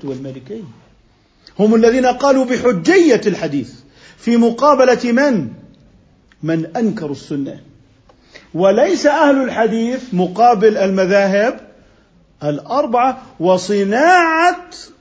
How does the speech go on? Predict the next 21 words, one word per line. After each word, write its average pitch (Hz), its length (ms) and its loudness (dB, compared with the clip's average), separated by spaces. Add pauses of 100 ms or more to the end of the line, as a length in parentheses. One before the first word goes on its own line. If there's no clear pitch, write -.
(160)
الشقاق 226 760 -4
الداخلي 220 600 0
بين 196 220 0
أهل 175 220 -4
السنة 127 460 -10 (760)
على 175 300 0
نحو 202 340 -4
غير 233 440 -2
مسبوق، 175 600 -4 (580)
لا 190 220 2
يوجد 254 760 2 (360)
أصول 254 460 -2
فقه 254 580 -2 (540)
على 226 320 2
طريقة 233 600 -2
أهل 233 180 2
الحديث، 208 560 -4 (280)
كما 262 360 2
أنه 277 320 2
لا 254 160 4
يوجد 262 720 2